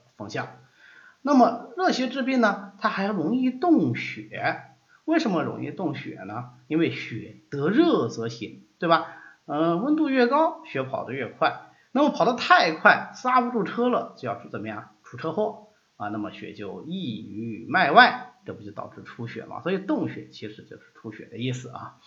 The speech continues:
或者说我们一般讲到动血，都是指说它有出血的这个后果。那另外一方面，火热之邪本身就会灼伤脉络，那么脉为血之府，如果说脉络受损了，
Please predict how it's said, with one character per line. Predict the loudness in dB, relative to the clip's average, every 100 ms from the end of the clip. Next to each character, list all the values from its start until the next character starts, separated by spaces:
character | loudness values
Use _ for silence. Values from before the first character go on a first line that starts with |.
| -20 -20 -2
或 | 4 4
者 | 4
说 | 0
我 | -2 -2
们 | -4
一 |
般 | -2 -2
讲 | 0 -2 4
到 | 6
动 | 6 2
血， | -2 -6 -12 -20 -20 -10
都 | -6 -6
是 | -6 -8 -12
指 | -18 -20 _
说 | -6 -6 -8 -10
它 | -4 -2
有 | -4 -8 -14 _ _ _ _ _ _ -20
出 | -12 -10
血 | -10
的 | -12 -16
这 | -18
个 | -16
后 | -14 -4 -2 -2
果。 | -6 -10 -10 -12 _ _ _
那 | 4
另 | 4 4
外 | 2
一 | 0
方 | -4 -6
面， | -8
火 | -8 -8 -4
热 | -2 -2
之 | -2 -8
邪 | -12 -14 -8
本 | -6 -6 -10
身 | -8 -6
就 | -6 -10
会 | -10 -14
灼 | -16
伤 | -12 -8
脉 | -6 -6
络， | -8 -14 _ _ _ _ _ _ _ _ _
那 | 2
么 | 4 4 0 -6
脉 | 0 2
为 | 2 0
血 | -4
之 | -8 -10
府， | -14 -20 -10
如 | -6 -4
果 | -4 -4
说 | -4
脉 | -2 0 -2 -2
络 | -4 -6
受 | -6 -6
损 | -6 -10 -6
了， | -6 -8